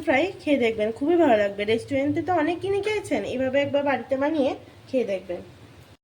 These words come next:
চিকেন ফ্রাইগুলো রাখার জন্য একটা বাটিতে একটা সাদা কাগজ দিয়ে দেবেন, তাহলে এই কাগজে অনেকটাই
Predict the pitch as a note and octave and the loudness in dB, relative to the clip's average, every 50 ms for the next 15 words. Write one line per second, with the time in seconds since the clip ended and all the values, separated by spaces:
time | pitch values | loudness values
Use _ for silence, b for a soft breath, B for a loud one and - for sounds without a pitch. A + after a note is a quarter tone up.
0 | _ _ _ _ _ _ _ _ _ - - - C4+ D4+ D#4 E4 E4 F#4 E4+ E4 | _ _ _ _ _ _ _ _ _ -12 -6 -2 0 2 2 2 4 6 6 6
1 | D#4+ E4+ F4+ F#4 E4+ D#4+ D#4+ - F4+ E4+ D4 F4+ F4+ D#4+ C4+ C4 D#4+ G4 - B3 | 6 6 6 6 6 6 6 6 4 4 6 6 6 6 6 6 6 4 2 0
2 | C4 - D4+ C#4 D#4 E4 D#4+ - - - C4 C4+ C#4 - F4+ - - E4+ C4 B3+ | 0 2 4 4 4 4 4 2 2 4 4 4 4 2 -2 0 2 2 4 4
3 | B3 B3+ A#3+ A#3+ A3+ A3+ G3+ G#3+ G3+ G3 G3 G3 G3+ G#3 - A#3+ C4 C#4+ D#4 D#4+ | 6 6 6 6 4 2 2 0 0 0 0 -2 -2 -2 0 2 4 4 6 8
4 | C#4 C4+ E4+ G4+ G#4 - - A#3+ C4+ C#4 C#4 C4 B3+ B3 C#4+ D4 D#4+ E4+ C4+ A#3+ | 8 6 6 4 2 0 2 2 2 4 2 2 2 4 4 4 4 6 4 4
5 | B3 B3 - D4+ E4 | 4 2 2 2 2